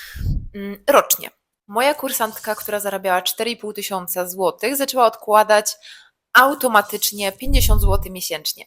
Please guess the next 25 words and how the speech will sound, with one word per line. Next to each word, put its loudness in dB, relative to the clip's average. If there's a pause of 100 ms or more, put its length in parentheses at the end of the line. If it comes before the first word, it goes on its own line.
(280)
Po 6
roku 4
miała 4
sześćset -4
złotych -6
oszczędności, -6
a -8
nawet -2 (180)
tego 0
nie -10
odczuła. -6 (300)
Pomijając -2
tutaj -6
oczywiście -10
kwestię -10
inflacji, -4 (260)
najważniejsza -2
dla -8
nas -4
jest -6
na -10
początku -10 (600)
zasada -4 (440)
i -10
wprowadzenie -6